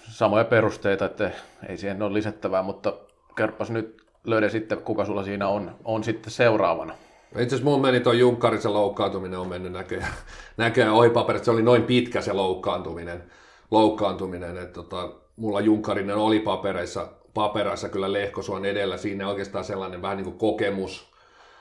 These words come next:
Speaker 2: kokemus olisi mennyt edelle, mutta sanotaan näin, että jos nyt, nyt Junkkarinen on, on sit no-, toin pitkään out, out, niin näin nopeasti, niin kyllä Ot-,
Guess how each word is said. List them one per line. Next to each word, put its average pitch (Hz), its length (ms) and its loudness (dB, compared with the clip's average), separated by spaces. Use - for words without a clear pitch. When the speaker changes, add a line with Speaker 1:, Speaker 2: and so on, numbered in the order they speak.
Speaker 2:
kokemus 127 500 6
olisi 107 160 0
mennyt 107 300 2
edelle, 107 280 4
mutta 98 300 -6
sanotaan 113 400 -2
näin, 113 160 0
että 104 140 -2
jos 98 120 -4
nyt, - 300 -4
nyt 131 200 6
Junkkarinen 117 600 4
on, 120 320 4
on 127 180 8
sit 113 140 -2
no-, 117 120 0
toin 135 340 8
pitkään 98 500 2
out, 101 480 4
out, 113 360 6
niin 98 200 -8
näin 113 180 2
nopeasti, 120 540 10
niin 101 120 -2
kyllä 110 200 4
Ot-, 110 140 4